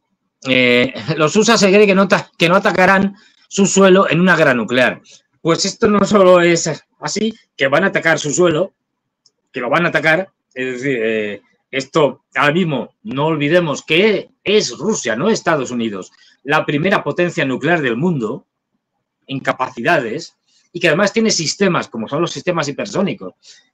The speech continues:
que van desde los, los, eh, por ejemplo, los Quinzal, o los, eh, que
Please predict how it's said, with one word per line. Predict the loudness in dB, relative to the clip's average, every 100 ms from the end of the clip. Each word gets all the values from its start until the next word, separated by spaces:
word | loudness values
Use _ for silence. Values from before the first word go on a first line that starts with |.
| _
que | -2
van | 2 2 2 0 -2 -6 _ _ _
desde | -10 -6 -6 -4 -2 -2
los, | -2 -2 0 0 -2 -6 -12 -8
los, | -4 0 0 0 0 0 0 -2 -4 -10 -16 -18 _
eh, | -10 -6 -4 -4 -6 _ _ _ -12
por | -8
ejemplo, | -6 -4 0 4 4 2 -8 _ _ _ _
los | -8 -8
Quinzal, | -6 -6 -2 0 0 -4 _ _ _ _ _ _ _ _ _ -20 -8
o | -4
los, | -2 0 0 0 -2 -10 -14
eh, | -10
que | -10 -10